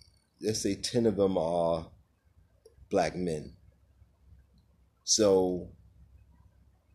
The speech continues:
if ten thousand of them get to live past sixty-five, that doesn't mean anything. That's not even one percent.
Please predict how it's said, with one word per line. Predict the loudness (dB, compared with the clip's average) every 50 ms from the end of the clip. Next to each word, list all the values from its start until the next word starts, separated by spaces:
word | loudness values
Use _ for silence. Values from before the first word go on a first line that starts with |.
| _ _ _ _ _ _ _ _ _ _ 4
if | 4 4 2 0 -10 -18 -20 -20 _ _ _ _ _ _ _ _ _ _ _ _ _ _ _ _ _ _ _ _ -2
ten | 2 2 2 4
thousand | 4 4 6 6 8 6 6 4 2 0
of | 0 -2 -2
them | -4 -2
get | 0 0 0 0
to | 0
live | 2 4 4 4 2
past | 0 -2 0 0 0 0
sixty-five, | -2 -4 -6 -10 -10 -6 -2 -2 0 0 -2 -4 0 2
that | 2 4 4
doesn't | 4 2 2 0 0 0
mean | 0 0 0 0
anything. | -2 -4 -6 -8 -10 -12 -14 -16 -18 _ _ _ _ _ _ _ _ _ _ _ _ _ _ _ _ -4
That's | -2 -2 0 0
not | 0 0
even | 0 0 0 0 2
one | 2 2 2 0
percent. | -4 -6 -4 -2 -2 -2 -4 -4